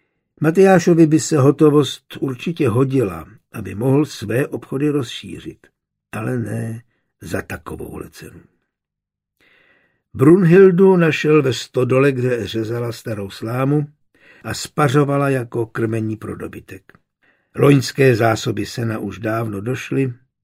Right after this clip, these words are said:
a na loukách tráva ještě nevyrazila.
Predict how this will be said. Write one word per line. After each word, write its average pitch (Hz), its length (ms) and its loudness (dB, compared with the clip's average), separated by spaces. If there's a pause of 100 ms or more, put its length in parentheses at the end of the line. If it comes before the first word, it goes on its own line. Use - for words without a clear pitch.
(100)
a 110 120 -8
na 107 160 -6
loukách 131 540 -2
tráva 113 440 -4
ještě 110 360 -10
nevyrazila. - 760 -14